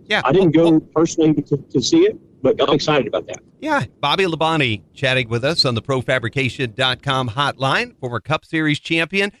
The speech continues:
Speaker 1: now racing in the Pace-O-Matic Cookout Modified coming up Saturday, September thirtieth at North Wilkesboro Speedway, part of the Brushy Mountain Power Sports one fifty race. And then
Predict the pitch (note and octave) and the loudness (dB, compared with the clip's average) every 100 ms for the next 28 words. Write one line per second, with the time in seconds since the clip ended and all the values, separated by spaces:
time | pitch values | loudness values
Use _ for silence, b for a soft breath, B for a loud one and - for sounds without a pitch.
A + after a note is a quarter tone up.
0 | _ - D#3 D#3 D#3+ D3+ E3 D3+ D3+ C#3+ | _ -6 -4 0 0 0 0 -2 0 -2
1 | C#3 C3 B2+ B2 E3+ F3 E3+ D3 D3 D3 | 0 -2 -4 -4 -2 -2 -2 -2 -4 -6
2 | _ F#3 - D3+ D#3 C#3 _ _ _ C3 | _ -6 -2 -2 -2 -6 _ _ _ -4
3 | E3+ A3 B3 - C#3+ G#2 E2 E2+ _ B2+ | 0 0 0 -2 -2 0 -2 -4 _ -4
4 | B2+ B2 D3 _ _ - C#3 D#3+ D#3 F3 | -2 -2 -4 _ _ -6 -2 0 0 -2
5 | - C#3 - C#3+ C#3 C3+ _ _ A3 C#4 | -2 -6 -4 -6 -2 -4 _ _ 0 0
6 | C#4 C3 F#2+ A#2+ - - A#2+ A#2 A2+ A2 | 0 -2 0 -2 -6 -10 -4 0 0 -2
7 | A#2 C#3 D#3+ - D#3+ C#3+ - D3 C3 - | -2 -2 -2 -2 -4 -4 -4 -2 -2 -2
8 | C#3 C#3 A3+ - C3 B2+ A#2 A2 C3+ - | -4 -2 -4 -2 -2 -2 -2 -2 -4 -4
9 | B2 B2+ G2+ B2+ C#3 B2+ - C3+ C3 A#2+ | -4 -4 -4 -6 -4 -4 -4 -4 -4 -6
10 | A#2 C#3 C3+ B2 _ A#3 D4 D3+ B2 G#2+ | -4 -2 -2 -4 _ -8 -6 -4 -2 0
11 | A2+ E3+ - _ C3 C3 A3 D4 B3+ | 0 -2 -6 _ -6 -2 0 0 -2